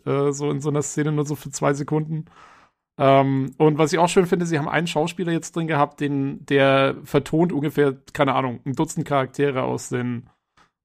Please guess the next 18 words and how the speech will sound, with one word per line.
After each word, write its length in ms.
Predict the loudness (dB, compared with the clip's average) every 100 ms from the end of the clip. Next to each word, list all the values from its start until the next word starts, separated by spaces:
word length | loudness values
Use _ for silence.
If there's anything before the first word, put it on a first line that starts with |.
| -12
ähm, 540 | -2 2 2 2 0 0
aus 180 | 0
den 120 | 0 -4
Spielen. 520 | -4 -4 -2 -4 -6
Also 340 | -4 -2 -2
d-, 320 | -2 -6 -6
den, 340 | -6 -6 -6 -6
den 540 | -2 -2 -2 -2 -4
hast 160 | -4 0
du 60 | 0
wirklich 160 | 0
schon 160 | 0 0
ewig 300 | 4 2 2
oft 200 | -4 -2
in 140 | -2
Witcher 220 | -2 0
drei 260 | -2 0 0
gehört. 400 | 0 -2 -2 -4